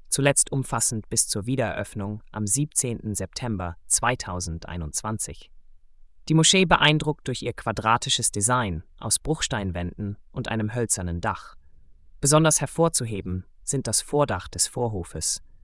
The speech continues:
gestützt von wiederverwendeten Marmorsäulen, und die untere Wandverkleidung aus Fliesen. Eine innenliegende Treppe führt zur hölzernen Frauenempore. Der Mihrab, die Gebetsnische,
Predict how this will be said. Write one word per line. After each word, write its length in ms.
gestützt 420
von 200
wiederverwendeten 760
Marmorsäulen, 760
und 180
die 120
untere 400
Wandverkleidung 840
aus 200
Fliesen. 480
Eine 180
innenliegende 580
Treppe 460
führt 320
zur 220
hölzernen 540
Frauenempore. 920
Der 120
Mihrab, 500
die 100
Gebetsnische, 840